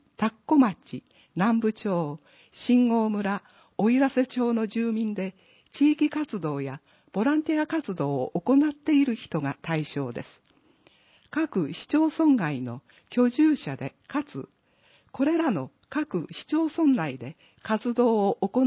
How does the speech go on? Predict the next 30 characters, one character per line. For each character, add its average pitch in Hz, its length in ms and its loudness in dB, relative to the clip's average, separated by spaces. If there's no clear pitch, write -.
っ 269 80 0
て - 220 -4
い 254 120 2
る 202 100 -4
人 160 240 -6
も 135 180 -4
対 165 220 -2
象 147 220 -4
と 139 120 -6
な 139 120 -4
り 120 100 -10
ま 123 120 -8
す。 - 60 -20
お 190 80 2
祭 226 440 0
り 202 60 -2
や 196 180 0
運 294 180 6
動 320 200 4
会 156 240 -4
の 131 100 -4
参 180 200 -4
加 180 140 -8
者、 - 220 -14
競 254 240 6
技 240 260 0
参 277 200 0
加 269 120 -2
者 160 160 -6
や 120 200 -8